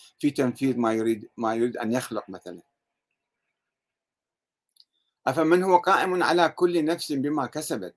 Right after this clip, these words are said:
وجعلوا لله شركاء"، قل سموهم أم تنبئونه بما لا يعلم في الأرض. الله ما يعرف عنده شركاء، أنتوا ليش ت-،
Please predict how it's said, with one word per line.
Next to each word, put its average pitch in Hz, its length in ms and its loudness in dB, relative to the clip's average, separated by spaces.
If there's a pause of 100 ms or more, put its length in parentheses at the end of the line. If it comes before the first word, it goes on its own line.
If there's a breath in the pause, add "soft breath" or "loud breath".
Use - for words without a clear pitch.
وجعلوا 139 500 -2
لله 139 400 -2
شركاء"، 139 720 0 (720)
قل 208 140 4
سموهم 214 720 2 (400)
أم 170 100 2
تنبئونه 175 840 0
بما 165 260 2
لا 175 160 4
يعلم 185 420 2
في 180 80 -2
الأرض. 190 340 2 (460)
الله 202 160 6
ما 208 140 2
يعرف 214 380 6
عنده 160 160 -2
شركاء، 123 520 0
أنتوا 170 180 -4
ليش 214 280 2
ت-، 151 240 -6